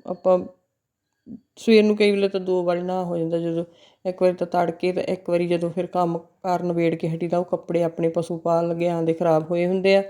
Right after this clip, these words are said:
ਤੇ ਫਿਰ ਬਦਲਣੇ ਪੈਂਦੇ ਆ। ਤੇ ਇੱਥੇ ਮੈਨੂੰ ਲਾਲਚ ਜਿਹਾ ਹੋ ਗਿਆ ਅੱਜ, ਮੈਂ ਕਿਹਾ, "ਰੋਟੀ ਬਣਾ ਕੇ ਰੱਖੇ ਹੀ ਜਾਣੀ ਆ,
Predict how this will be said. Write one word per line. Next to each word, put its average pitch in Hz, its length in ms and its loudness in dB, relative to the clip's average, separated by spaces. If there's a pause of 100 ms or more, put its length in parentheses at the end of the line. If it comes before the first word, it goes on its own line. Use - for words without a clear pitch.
(840)
ਤੇ 185 60 -16
ਫਿਰ 180 260 -2
ਬਦਲਣੇ 180 420 2
ਪੈਂਦੇ 180 380 0
ਆ। 175 100 0 (760)
ਤੇ 196 100 -4
ਇੱਥੇ 202 240 -2
ਮੈਨੂੰ 185 360 2
ਲਾਲਚ 175 340 2
ਜਿਹਾ 185 180 2
ਹੋ 190 140 0
ਗਿਆ 170 180 0
ਅੱਜ, 170 140 -2
ਮੈਂ 175 180 -2
ਕਿਹਾ, 196 140 0
"ਰੋਟੀ 180 300 -2
ਬਣਾ 170 280 0
ਕੇ 170 140 -4
ਰੱਖੇ 165 280 -4
ਹੀ 175 60 -2
ਜਾਣੀ 165 320 0
ਆ, 180 80 -4